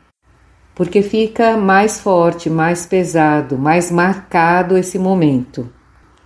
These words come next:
Karachi também é uma, uma cidade do Paquistão, então talvez seja por isso que tem essa confusão da origem.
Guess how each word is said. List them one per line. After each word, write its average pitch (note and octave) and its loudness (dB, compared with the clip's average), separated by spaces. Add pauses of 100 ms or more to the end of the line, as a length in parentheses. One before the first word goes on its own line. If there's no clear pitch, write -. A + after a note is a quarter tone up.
(280)
Karachi G3 2
também G3+ -2
é G#3+ -4
uma, G#3+ 0
uma F#3+ 2
cidade G3 0
do D#3+ 0
Paquistão, D3+ -4 (140)
então F3 -4
talvez F3 2
seja F#3 0
por F#3 -2
isso F3 -2
que G3 -4
tem F#3 -2
essa F3+ -4
confusão F3+ -2
da F3 2
origem. D3+ 0